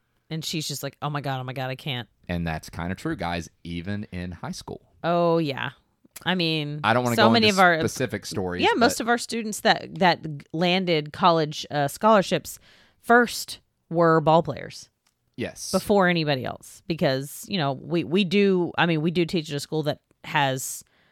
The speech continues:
Speaker 2: It's a very
Speaker 1: incredible athletes,
Speaker 2: Yeah, and,
Speaker 1: truly.
Speaker 2: and I'm all for students with incredible athletic abilities and how that can be a good future for them,
Speaker 1: Oh,
Speaker 2: but
Speaker 1: absolutely.
Speaker 2: not at the expense of things that I think are, that stand the, the test of time, which are responsibility
Speaker 1: Right.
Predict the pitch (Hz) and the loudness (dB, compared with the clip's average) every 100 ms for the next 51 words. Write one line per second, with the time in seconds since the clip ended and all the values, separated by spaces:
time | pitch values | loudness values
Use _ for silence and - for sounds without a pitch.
0 | _ _ _ - 170 165 139 123 214 208 | _ _ _ -4 0 4 6 8 10 8
1 | 185 170 147 139 - 87 - - 104 - | 6 4 2 0 -2 -14 -8 -4 -4 0
2 | 220 175 101 - 113 127 123 117 117 110 | 2 2 0 -4 -2 4 2 4 4 4
3 | 98 - _ _ - - 123 113 - 107 | 2 -8 _ _ -14 -2 -2 -2 -4 -6
4 | 95 98 - 107 98 87 - 127 131 117 | -4 -6 0 2 2 -2 -2 -2 -2 -4
5 | 120 117 107 98 98 95 92 95 92 90 | -2 -2 -4 -6 -4 -4 -6 -6 -4 -4
6 | 85 82 113 117 123 - 110 107 427 - | -4 -6 -4 -4 -4 -4 -2 2 4 4
7 | 269 233 233 247 165 147 123 143 123 135 | 2 -2 -4 -2 -2 -4 -4 0 0 0
8 | - 120 - 117 110 104 113 107 104 98 | -2 -4 -2 -4 -4 -6 -8 -4 -2 -2
9 | 113 107 104 95 90 - - 104 - - | -2 -6 -4 -4 -4 -8 -6 -6 -6 -4
10 | 117 110 95 104 104 - 113 - 90 113 | -4 -2 -6 -8 -10 -4 -4 -4 -8 -4
11 | 104 98 - 90 85 - - - 92 90 | -2 -2 -4 -4 -6 -8 -14 -10 -8 -8
12 | 80 135 139 135 131 131 120 - - - | -2 0 0 0 0 -2 -4 -12 -16 -16